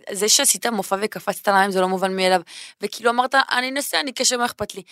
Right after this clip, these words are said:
הוחמן זה הדבר הכי נכון בעולם, כי אתה יודע, ליטרלי עדיף לנסות ולהיכשל מאשר לעמוד במקום.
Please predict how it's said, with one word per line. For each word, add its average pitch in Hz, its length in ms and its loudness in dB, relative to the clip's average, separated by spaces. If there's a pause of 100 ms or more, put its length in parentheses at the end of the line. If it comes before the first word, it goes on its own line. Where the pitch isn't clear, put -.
(240)
הוחמן 302 360 0
זה 240 80 2
הדבר 233 140 4
הכי 254 240 0
נכון 233 340 -4
בעולם, 214 340 6
כי 208 120 -10
אתה 202 140 -6
יודע, 202 200 -2 (200)
ליטרלי 220 400 -4
עדיף 202 240 -2
לנסות 196 280 -2
ולהיכשל 196 420 2
מאשר 208 320 -4
לעמוד 185 200 2
במקום. 180 460 2